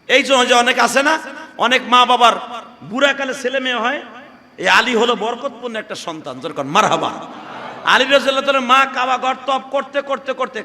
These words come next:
কাবার ঘরের ভিতরে হযরত আলী রাদিয়াল্লাহু তাআলার জন্ম।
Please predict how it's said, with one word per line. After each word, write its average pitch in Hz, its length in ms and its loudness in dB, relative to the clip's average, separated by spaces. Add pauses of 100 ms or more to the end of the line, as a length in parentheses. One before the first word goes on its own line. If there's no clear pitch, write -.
কাবার 247 320 2 (140)
ঘরের 247 340 0
ভিতরে 247 520 -2 (640)
হযরত 156 220 -4
আলী 170 200 2
রাদিয়াল্লাহু 156 260 -2
তাআলার 143 180 -4
জন্ম। - 420 -8